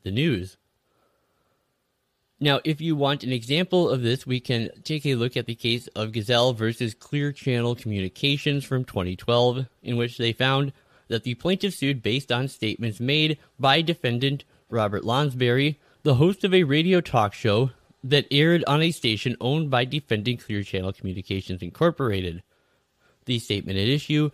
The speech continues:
made during an on-air discussion that Robert Lonsberry had with Jacqueline Nzinga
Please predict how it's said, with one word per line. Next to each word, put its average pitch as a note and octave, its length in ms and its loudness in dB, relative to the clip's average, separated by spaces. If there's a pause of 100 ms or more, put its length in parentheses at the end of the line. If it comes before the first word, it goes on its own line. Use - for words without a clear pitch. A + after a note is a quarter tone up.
(200)
made D3+ 280 2
during D3+ 320 0
an C3+ 120 0
on-air C#3+ 360 2
discussion B2 500 -2
that A2 140 0
Robert F#2+ 240 0
Lonsberry C3 640 2
had C#3 360 2 (260)
with C#3+ 340 0
Jacqueline C#3+ 600 2
Nzinga E3 760 2